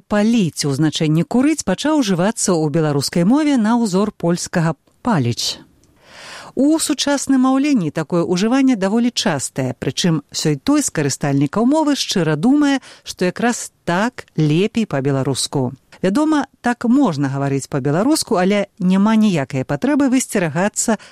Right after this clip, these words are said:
традыцыйнага беларускага слова «курыць». Курыць цыгарэту, цыгарку,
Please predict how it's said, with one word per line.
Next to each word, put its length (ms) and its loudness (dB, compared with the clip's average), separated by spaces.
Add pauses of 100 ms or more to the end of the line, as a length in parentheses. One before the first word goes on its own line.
(120)
традыцыйнага 800 0
беларускага 640 -2
слова 320 -2 (340)
«курыць». 540 -2 (560)
Курыць 320 0
цыгарэту, 720 -2
цыгарку, 800 -2